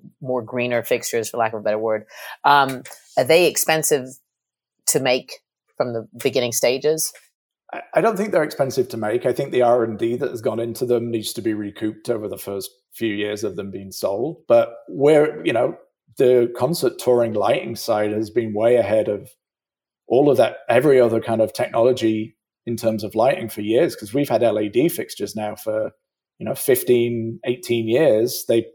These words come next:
Speaker 2: started off kind of not that great, but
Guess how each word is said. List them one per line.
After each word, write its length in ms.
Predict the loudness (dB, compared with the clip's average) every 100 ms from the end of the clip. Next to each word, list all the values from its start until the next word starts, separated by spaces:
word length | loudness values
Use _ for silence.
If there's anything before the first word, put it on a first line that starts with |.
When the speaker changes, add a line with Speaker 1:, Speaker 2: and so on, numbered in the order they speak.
| -12
Speaker 2:
started 480 | -2 4 6 6 6
off 260 | 4 2
kind 160 | -2 0
of 180 | -2 -8 _ _
not 240 | 0 2 2
that 200 | -2 2
great, 380 | 4 4 2 -2
but 220 | -2